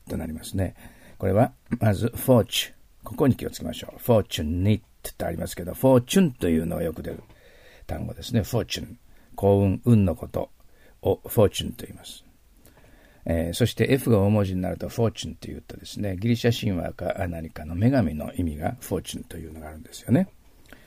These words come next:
えー、それから、えー、来てると思ってください。fortune、幸運です。残念ですが、その職位はすでに埋まっていますと。Unfortunately, the position has already been filled.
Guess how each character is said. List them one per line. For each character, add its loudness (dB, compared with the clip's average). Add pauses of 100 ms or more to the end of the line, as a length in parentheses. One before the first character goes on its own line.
(240)
え -4 (320)
ー、 -18
そ 0
れ 6
か 0
ら、 4
え 2
ー、 0
来 -12
て -4
る -6
と -12
思 -8
っ -20
て -18
く -14
だ -18
さ -20
い。 -18
fortune、 -4
幸 -4
運 -4
で -10
す。 -14 (640)
残 6
念 2
で 2
す -4
が、 4
そ 0
の 2
職 -2
位 2
は 2
す -6
で -2
に -2
埋 0
ま -2
っ -8
て -12
い -8
ま -8
す -10
と。 -18 (360)
Unfortunately, -2
the -2
position 0
has -2
already 4
been 4
filled. 0